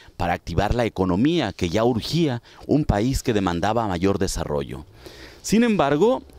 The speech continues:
es en el Porfiriato, pero antes hay que decirlo, en aquella época se hacían de diez a siete días por carreta desde la Ciudad de México hasta Veracruz. Con la llegada del ferrocarril se hacen dos días,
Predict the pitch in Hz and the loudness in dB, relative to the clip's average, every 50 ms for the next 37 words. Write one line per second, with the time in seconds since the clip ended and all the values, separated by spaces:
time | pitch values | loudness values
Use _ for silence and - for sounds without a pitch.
0 | - - 104 101 - 147 151 160 160 - - 165 151 - 143 131 117 120 127 143 | -14 -10 -8 -2 2 4 4 4 4 2 2 0 2 2 2 2 4 4 2 2
1 | - - 233 202 - 139 123 143 147 160 139 151 151 143 - 156 131 113 - - | 2 0 -2 0 0 -2 -2 -2 -4 -4 -2 -2 -2 -2 0 0 0 0 0 0
2 | 156 165 135 107 95 92 98 101 - - - - - - - - - - - 98 | 0 0 2 2 2 2 2 0 -6 -12 -20 -20 -20 -20 -20 -20 -10 -4 0 2
3 | 110 123 120 - 175 202 202 214 190 175 - - 180 185 - 190 - 151 123 104 | 4 4 2 2 0 0 2 2 2 0 0 0 -2 -2 -2 -4 -4 -2 -4 -2
4 | - 135 147 151 160 170 - - - - - - - 101 107 107 107 127 156 185 | 0 0 0 2 0 -2 -4 -8 -12 -18 -16 -8 -2 0 2 2 4 4 2 2
5 | 208 214 - - - - 113 110 - - 156 180 - - 156 139 131 143 143 127 | 2 0 -2 -4 -4 -2 -2 -2 0 2 0 2 2 2 2 2 2 2 2 2
6 | 107 98 - - - - - - - - - - - 95 95 95 - 101 98 113 | 0 0 -2 -6 -10 -12 -14 -16 -20 -20 -4 0 2 2 2 2 2 0 2 2
7 | 156 175 143 - 123 120 127 127 - - - - - - - - - - - - | 2 0 -2 -2 -4 -6 -6 -8 -14 -20 -20 -20 -20 -20 -20 -20 -20 -20 -20 -20
8 | - - - 87 98 95 95 85 98 95 90 - - 95 117 156 190 180 160 151 | -12 -4 0 2 4 4 4 4 2 2 0 2 2 2 2 2 2 0 0 0
9 | 151 143 180 180 - - 208 170 120 95 - - 92 87 92 92 101 - - 214 | -2 -2 -6 -2 0 2 2 2 2 0 -2 -2 0 2 2 2 0 0 0 0
10 | 247 240 - - - - - - - - - - - - - 107 104 104 101 95 | 0 -2 -4 -6 -10 -12 -14 -18 -20 -20 -20 -20 -10 -2 0 2 4 4 4 2
11 | 90 82 101 113 131 151 165 160 175 170 156 165 - 156 151 151 175 185 - - | 2 2 2 2 2 2 2 2 0 0 0 -2 -2 -2 -2 -2 -2 -4 -4 -2
12 | 123 117 127 - 131 120 107 110 127 131 107 98 117 131 147 139 104 82 - - | -2 -2 -2 0 0 0 2 2 2 2 0 -2 -2 0 0 0 -2 -4 -8 -10
13 | - - - - | -10 -10 -12 -14